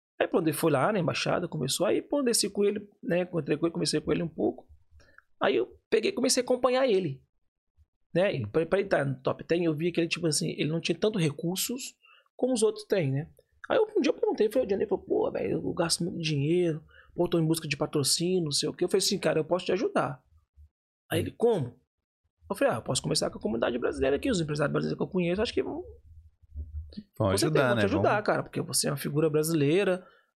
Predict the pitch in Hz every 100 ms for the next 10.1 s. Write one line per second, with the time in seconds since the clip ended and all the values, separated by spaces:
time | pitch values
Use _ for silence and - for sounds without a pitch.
0 | - 151 131 147 135 135 170 156 147 139
1 | - 175 185 196 180 143 - 139 143 147
2 | 165 196 220 214 247 359 294 196 - 101
3 | - - 101 - _ _ _ - - -
4 | - - 285 254 247 240 240 - 214 214
5 | 226 240 214 214 196 202 175 147 175 160
6 | - 202 208 170 147 165 208 190 - 453
7 | 392 254 - _ _ _ _ _ - 196
8 | 185 254 92 381 403 403 208 214 - -
9 | 226 214 220 220 - - - - 226 214
10 | 214